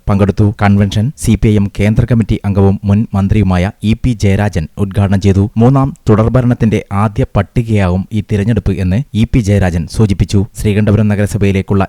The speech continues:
എൽ ഡി എഫ് പട്ടിക കണ്ടപ്പോൾ തന്നെ ചിലർക്ക് ഞെട്ടലുണ്ടായെന്നും സേവന കാലഘട്ടത്തിൽ സംശുദ്ധമായ ഉദ്യോഗസ്ഥനെയാണ് എൽ ഡി എഫ് പട്ടികയിൽ ഉൾപ്പെടുത്തിയത്. കമ്മ്യൂണിസ്റ്റ് കർഷക കുടുംബത്തിലെ അംഗവുമാണ് ചെയർമാൻ സ്ഥാനാർത്ഥി കൂടിയായ ടി കെ രത്നകുമാറെന്ന് ഇ പി ജയരാജൻ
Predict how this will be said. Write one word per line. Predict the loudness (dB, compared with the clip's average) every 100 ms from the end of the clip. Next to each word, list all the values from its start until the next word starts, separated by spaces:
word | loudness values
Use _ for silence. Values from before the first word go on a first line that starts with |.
| -4
എൽ | -6 0
ഡി | -2
എഫ് | -2 -4
പട്ടിക | -4 -2 -4 -2
കണ്ടപ്പോൾ | -2 -2 -2 -2
തന്നെ | -2 -2 -4 -4
ചിലർക്ക് | -2 -2 -2 -6 -6 -4
ഞെട്ടലുണ്ടായെന്നും | -2 0 2 2 2 2 -2 -6 -6
സേവന | 0 2 0 -2 -4
കാലഘട്ടത്തിൽ | -2 0 -2 -4 -4 -4 -2
സംശുദ്ധമായ | -2 0 0 0 0 -2 -6
ഉദ്യോഗസ്ഥനെയാണ് | 0 2 2 0 0 0 -2 -4 -2
എൽ | 0 2
ഡി | 0
എഫ് | 0
പട്ടികയിൽ | -2 0 0 -2 -2 -2
ഉൾപ്പെടുത്തിയത്. | 0 0 0 0 0 -4 -2
കമ്മ്യൂണിസ്റ്റ് | 2 2 0 -2 -8 -6
കർഷക | -4 -2 -2 -2 -2
കുടുംബത്തിലെ | -2 0 0 -2 -4 -4 -4
അംഗവുമാണ് | 2 2 4 2 0 -2 0
ചെയർമാൻ | 0 2 0 -2
സ്ഥാനാർത്ഥി | 0 0 0 -2 0
കൂടിയായ | 2 0 0
ടി | -4 -4
കെ | -4 -4 -6
രത്നകുമാറെന്ന് | -2 0 2 2 2 -2 -4 -2
ഇ | 0
പി | 0 2
ജയരാജൻ | 2 2 0